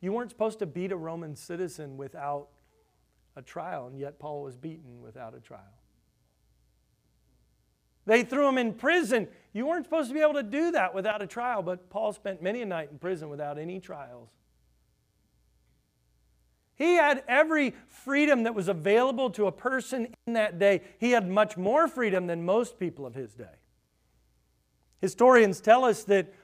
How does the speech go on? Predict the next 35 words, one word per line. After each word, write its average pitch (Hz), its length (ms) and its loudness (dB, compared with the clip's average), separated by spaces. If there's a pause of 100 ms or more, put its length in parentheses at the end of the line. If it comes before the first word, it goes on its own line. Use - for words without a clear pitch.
a 180 60 -6
large 202 480 6
percentage, 196 640 -4
like 165 220 0 (280)
sixty, 240 520 -6
seventy 226 480 -2
percent, 202 580 -4
maybe 214 260 -4
even 185 240 -6
more 202 440 -4
of 165 240 -2
the 170 80 -6
Roman 180 300 -4
Empire 160 380 -6
were 135 160 -10
slaves. 165 640 -6 (240)
Paul 175 240 -6
was 143 160 -12
not 180 200 -14
one. 104 200 -20 (1400)
And 170 120 -6
he 247 140 0
didn't 240 320 0
purchase - 580 -6
his 180 200 -4
freedom, 170 440 -6 (260)
as 180 180 2
some 233 260 2
people 190 280 -2
had. 190 220 4 (220)
He, 247 240 0
he 226 240 -4
was 208 220 -2
free 233 340 -6
born. 170 540 2